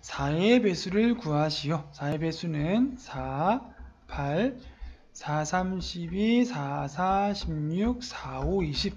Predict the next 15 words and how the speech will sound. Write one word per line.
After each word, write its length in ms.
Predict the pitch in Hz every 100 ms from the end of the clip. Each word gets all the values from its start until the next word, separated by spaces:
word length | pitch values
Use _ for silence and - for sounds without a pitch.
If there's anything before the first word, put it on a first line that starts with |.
| -
다섯 320 | - 143 202 202
개 80 |
정도까지 920 | 190 165 160 156 156 147 139 165 269 254
구해보겠습니다. 880 | 185 180 151 131 - 123 123 160 - - - - -
다음 180 | 170 165
육의 220 | 175 214
배수. 720 | 196 160 - 156 202 262 247 -
육 180 | 151 156
일은 300 | 156 151 156
육, 400 | 226 277 247 -
육 220 | 139 135
이십이 680 | 143 - 151 160 214 254 254 - - _
육 140 | 151 -
삼 280 | - 185 185
십팔, 640 | - - - 226 269 262